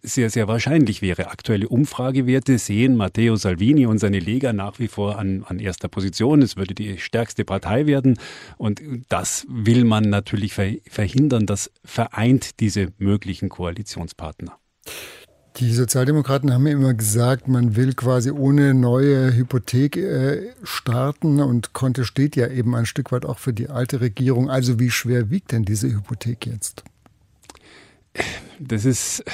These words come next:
Speaker 1: zwiespältig. Äh, Giuseppe Conte hat in den vergangenen Monaten schon immer wieder auch, äh, Signale gesendet, die den Sozialdemokraten mit Sicherheit gefallen haben. Immer dann, wenn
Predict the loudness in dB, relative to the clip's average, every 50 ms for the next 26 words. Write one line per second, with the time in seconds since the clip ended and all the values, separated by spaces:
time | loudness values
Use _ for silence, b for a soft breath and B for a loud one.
0 | B B B B B B B B B B B -16 -6 -2 2 2 2 2 4 4
1 | 2 2 2 0 -2 -4 -6 -8 B B B B B B B B B B -20 -14
2 | _ -8 -8 -8 -8 -10 -16 -20 -20 -20 -20 -20 -18 -18 -16 -16 -10 -4 0 2
3 | 4 4 6 6 6 4 4 6 4 6 6 6 6 6 6 4 4 6 6 6
4 | 6 6 4 4 4 6 6 6 6 6 6 6 6 6 6 4 4 4 4 4
5 | 6 6 6 6 6 6 6 6 6 6 6 4 2 0 0 0 0 0 -2 -4
6 | -6 -4 -4 -4 -4 -4 -4 -4 -4 -2 -2 -2 0 2 4 4 4 4 6 6
7 | 6 6 6 6 4 4 4 4 4 6 6 6 4 4 2 2 2 2 2 0
8 | -2 -2 -2 0 0 2 2 2 0 0 0 -2 -2 0 0 -2 -2 -2 -2 -4
9 | -2 0 0 0 0 -2 -4 -6 -4 -4 -2 0 2 2 2 2 2 2 2 2
10 | 2 2 4 4 6 6 4 4